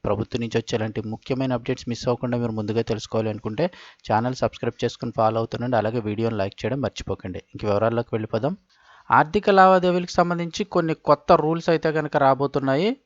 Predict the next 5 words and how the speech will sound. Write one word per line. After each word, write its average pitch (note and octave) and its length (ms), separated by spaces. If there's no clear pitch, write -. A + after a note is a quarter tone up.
మొదటి F#3 320
రూల్ G3 240
చూసుకుంటే F#3 480
జనవరి F3 500
ఒకటి, E3 360